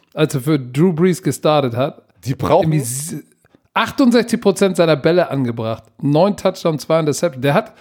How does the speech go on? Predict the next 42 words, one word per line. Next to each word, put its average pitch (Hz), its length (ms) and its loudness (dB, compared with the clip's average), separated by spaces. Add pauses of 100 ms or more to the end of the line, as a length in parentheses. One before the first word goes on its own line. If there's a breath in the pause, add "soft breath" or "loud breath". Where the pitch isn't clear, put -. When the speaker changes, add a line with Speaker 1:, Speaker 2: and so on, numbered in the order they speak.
(680 soft breath)
Speaker 1:
der 208 120 4
hat 302 100 2
nicht 339 160 0
schlecht 247 220 0
gespielt 247 380 2
und, 175 200 0
ah, 165 140 0
viele - 300 2
vergessen, 185 480 0
der 135 120 0
war 175 140 4
ja 156 100 2
vorher, 196 520 2 (180)
der 139 100 -4
war 202 100 4
ein 170 80 -2
First-Round-Pick, 185 840 0
Starter 175 640 2 (220 loud breath)
und 147 180 -4
war, 151 340 -2
war 185 120 2
gar 196 160 2
nicht 160 200 0
schlecht - 400 -4
bei 151 140 2
den 135 180 2
Vikings, 185 420 0
bis 156 180 0
er 151 60 0
sich 139 180 0
sein 120 200 0
Knie 240 300 2
zu, 139 260 0
so 131 180 0
zerfetzt 127 560 -6
hat. 101 160 -6
Der 123 80 -4
Speaker 2:
Ah, 127 40 -10
Speaker 1:
wurde 180 200 2
ja 156 60 4
Speaker 2:
ja. 147 60 -2
Speaker 1:
nie, 190 340 4